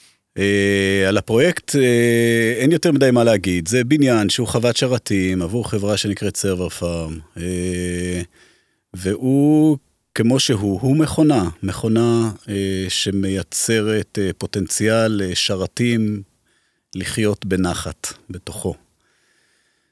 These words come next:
אה, זה בעצם משהו, אבל, אה, חוות שרתים וסקורקה זה דבר שקצת, אה, מתחבר, הוא פחות נמצא על הרדאר, בטח לא על הרדאר שלכם, אני חושב, עכשיו אולי בני ציון, בגלל שהם עשו הרבה רעש.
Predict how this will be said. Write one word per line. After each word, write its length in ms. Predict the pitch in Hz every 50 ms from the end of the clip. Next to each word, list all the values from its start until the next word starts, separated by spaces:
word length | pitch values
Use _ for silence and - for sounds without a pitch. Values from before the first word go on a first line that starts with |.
| _ _ - -
אה, 340 | 95 92 92 90 90 90 90
זה 160 | 87 107 127
בעצם 280 | 127 127 123 - 127 107
משהו, 380 | 110 101 - - 98 90 90
אבל, 300 | 87 82 98 98 95 92 92
אה, 800 | 90 92 92 90 87 87 85 85 85 85 85 85 85 85 85 82
חוות 400 | 78 - - 98 92 127 160 160
שרתים 720 | - - 151 117 107 95 _ - - 156 156 156 151 147 120
וסקורקה 840 | 98 90 - - - - - 151 170 165 135 - - 107 110 110 107
זה 140 | 98 101 92
דבר 220 | 92 92 113 117
שקצת, 460 | - - 85 - - 107 95 - -
אה, 180 | 104 101 98 95
מתחבר, 580 | 90 80 - - - 85 78 82 92 98 110
הוא 160 | 123 123 104 92
פחות 460 | - 104 - - - 131 117 110 - -
נמצא 300 | 104 87 - - 98 101
על 80 | 101
הרדאר, 560 | 95 85 87 82 80 90 101 110 117 110 101
בטח 340 | 95 92 98 92 - - -
לא 160 | 101 98 95
על 80 | 98 95
הרדאר 460 | 85 85 87 85 90 90 92 90 87
שלכם, 600 | - - - 87 80 - - - 95 92 92 92
אני 120 | 90 90 90
חושב, 420 | - - - - - 101 110 117 107
עכשיו 280 | - - - 104 95
אולי 200 | 90 87 92 90
בני 180 | 80 78 92 87
ציון, 400 | - - - 98 101 110 110 98
בגלל 180 | 82 85 85 85
שהם 200 | - - 87 78
עשו 180 | 73 - -
הרבה 220 | 92 85 80 90 85
רעש. 340 | 87 95 101 104 104 -